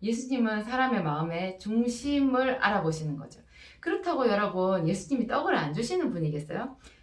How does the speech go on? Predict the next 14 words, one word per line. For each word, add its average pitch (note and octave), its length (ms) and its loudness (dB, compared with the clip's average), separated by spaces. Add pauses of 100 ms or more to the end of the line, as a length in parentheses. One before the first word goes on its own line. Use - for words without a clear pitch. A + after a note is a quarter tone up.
예수님이 D#4+ 460 0
얘기하세요. F#3 840 0 (180)
"내가 B3+ 360 4
곧 A3 120 6
생명의 A3+ 520 -2
떡이다. C#3+ 640 -8 (580)
내게 B3+ 240 4
오는 B3 280 4
자는 F#3+ 260 0
결코 D4 440 0
줄이지 G3 380 -2
않는다." C#3 600 -4
이렇게 A#3 260 0
말씀하세요. - 580 -6